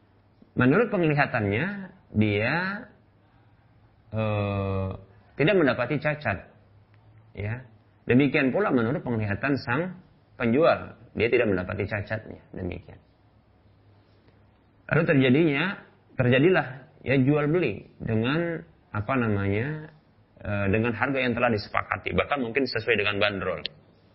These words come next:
Atau mungkin dia memberikan, sang penjual memberikan sedikit potongan kepada orang yang dikenalnya itu. Atas dasar kerelaan keduanya, maka terjadinya,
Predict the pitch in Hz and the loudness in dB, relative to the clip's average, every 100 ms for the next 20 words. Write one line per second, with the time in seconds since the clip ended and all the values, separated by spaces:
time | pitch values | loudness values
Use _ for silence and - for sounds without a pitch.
0 | _ _ _ _ - 151 196 170 160 180 | _ _ _ _ -2 0 2 2 2 2
1 | 151 117 107 143 147 160 185 208 165 - | 4 4 4 0 0 -2 -2 -6 -10 -18
2 | - 117 107 113 120 156 113 104 95 101 | -6 -4 -2 2 2 4 2 0 0 0
3 | - 139 143 117 101 131 - 104 117 123 | -2 -4 -2 -2 0 -2 -4 -4 -2 -2
4 | 98 90 - 95 104 - 95 104 110 101 | -2 -4 -4 -2 0 -2 -2 -4 -2 -2
5 | 92 95 98 101 110 113 - 82 - _ | -2 -2 -2 0 0 -2 -8 -14 -20 _
6 | _ _ _ _ _ _ _ _ _ _ | _ _ _ _ _ _ _ _ _ _
7 | _ _ _ _ _ _ _ _ _ _ | _ _ _ _ _ _ _ _ _ _
8 | _ _ _ _ - _ 131 143 180 202 | _ _ _ _ -20 _ -2 2 4 2
9 | 156 139 151 151 143 131 113 107 196 160 | 2 2 2 2 2 4 4 2 0 -2
10 | 110 190 202 - - 147 131 113 123 175 | -2 0 -2 -2 -6 2 4 4 2 0
11 | 208 | 0